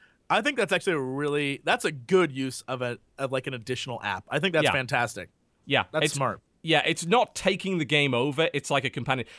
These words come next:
Speaker 2: You remember those old, uh, V H S games? Oh, what the hell was
Speaker 1: Yep.
Speaker 2: it called? Uh,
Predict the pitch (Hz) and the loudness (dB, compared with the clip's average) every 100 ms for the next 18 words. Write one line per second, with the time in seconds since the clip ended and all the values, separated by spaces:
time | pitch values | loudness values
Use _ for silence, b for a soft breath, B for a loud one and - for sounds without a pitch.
0 | B 165 285 349 370 226 - - 170 175 | B 0 2 4 4 4 2 2 4 4
1 | 196 151 147 131 113 147 139 - 127 - | 2 0 0 0 0 0 0 -2 -4 0
2 | 165 208 208 - 156 185 175 160 160 151 | 0 0 -6 -4 -2 -2 -4 -4 0 2
3 | 220 - 131 113 b b b - 143 | 2 0 -4 -4 b b b -2 0